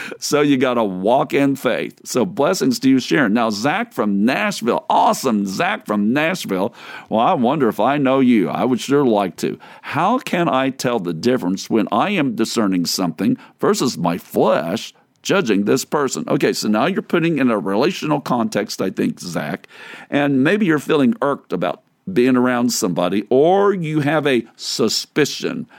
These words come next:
You have a knowing that's, like, creeping up on the,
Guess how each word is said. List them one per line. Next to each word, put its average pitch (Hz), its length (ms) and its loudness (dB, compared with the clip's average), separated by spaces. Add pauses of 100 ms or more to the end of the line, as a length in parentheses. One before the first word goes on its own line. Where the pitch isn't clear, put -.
(140)
You 160 220 2
have 190 240 2
a 127 80 2
knowing 117 560 2
that's, 110 200 0
like, 104 200 0 (220)
creeping 185 440 0
up 147 180 0
on 123 140 2
the, 101 180 0